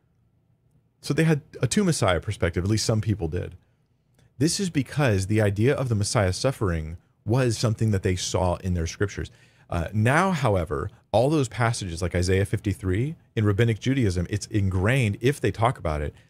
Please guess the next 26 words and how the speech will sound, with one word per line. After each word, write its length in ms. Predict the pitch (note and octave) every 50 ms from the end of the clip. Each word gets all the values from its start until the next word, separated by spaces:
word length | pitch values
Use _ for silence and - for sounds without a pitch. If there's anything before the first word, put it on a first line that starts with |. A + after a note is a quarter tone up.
| _ _ _
they 100 | - G#2
always 280 | G#2 G#2 A#2 A2+ G#2+ -
say, 140 | - G#2+ F#2
"Oh, 140 | - B2 A#2+
it's 140 | A2+ - -
Israel. 420 | G#2+ B2 B2 A2 G2 F2+ E2+ E2
It's 160 | F2 - -
not 220 | G#2+ G#2+ G#2+ G#2+ G#2+
about, 460 | F#2+ F2+ G2 F2+ F2+ F2 - - - _ _ _ _ _ _ -
it's 180 | A2+ - -
not 320 | A2+ A2+ B2 C#3 D3 C#3 -
about 500 | - G2+ G2+ F2+ F2+ E2+ E2 D#2+ D2+ - - _ _ _ _ _ _ _ -
the 120 | G#2+ G#2+
Messiah. 440 | F#2+ F2+ F2 - - C3+ C#3 A2 F#2+
It's 140 | E2+ F2+ - -
only 240 | G#2+ A2+ A#2+ A#2 A2
about 220 | G2+ F#2+ F2+ - -
Israel. 420 | A#2+ A#2 G#2+ G#2 F#2 F2 D#2+ E2
The 120 | E2+ F2+
suffering 540 | - - - A2+ G2+ - - G#2 F#2 F2+ F2+
Messiah 380 | F2 E2+ F2+ - G2 F2+ E2+ E2
is 140 | E2 - -
really, 300 | G2+ G#2+ G#2 G2 F2+ F2+
it's 120 | F2 E2+ -
just 200 | - G2 F2 -
Israel. 480 | - F#2 F2 E2 D#2+ D2 C2+ - -